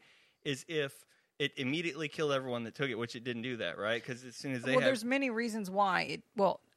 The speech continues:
Speaker 2: first off, I don't believe that it was in, well, I don't have an op-, opinion formed on if it was created to hurt people.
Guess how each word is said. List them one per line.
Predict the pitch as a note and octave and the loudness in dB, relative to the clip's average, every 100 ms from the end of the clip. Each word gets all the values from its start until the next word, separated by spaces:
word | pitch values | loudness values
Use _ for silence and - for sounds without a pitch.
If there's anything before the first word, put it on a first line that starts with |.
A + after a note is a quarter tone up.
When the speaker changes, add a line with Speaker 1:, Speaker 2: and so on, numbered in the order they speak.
| _ | _
Speaker 2:
first | B3 B3 G3+ | 0 2 2
off, | F3 | 2
I | F3+ | 0
don't | G3+ | -2
believe | F3 F3+ F3 D#3 | -6 -8 -8 -4
that | E3 | -6
it | F#3 | -4
was | F3 D3+ - | -8 -8 -12
in, | - _ _ _ _ - | -16 _ _ _ _ -8
well, | F#3 - _ _ _ _ _ _ - | -8 -8 _ _ _ _ _ _ -6
I | A3 | -4
don't | A3+ | -2
have | A#3+ | -4
an | F#3+ | -8
op-, | E3 - - _ - | -12 -14 -20 _ -12
opinion | A3+ F#3 D#3+ | -10 -8 -10
formed | D3+ G#3 G3+ - B3+ - F#3+ | -4 -2 -2 -4 -8 -8 -6
on | F3+ | -6
if | F#3 F#3+ | -6 -8
it | F3 | -8
was | F3 | -10
created | - F#3+ F#3+ F3+ E3+ - | -8 -4 -2 -2 -6 -6
to | F3+ | -4
hurt | E3+ E3 | -4 -8
people. | D#3 - - | -12 -18 -18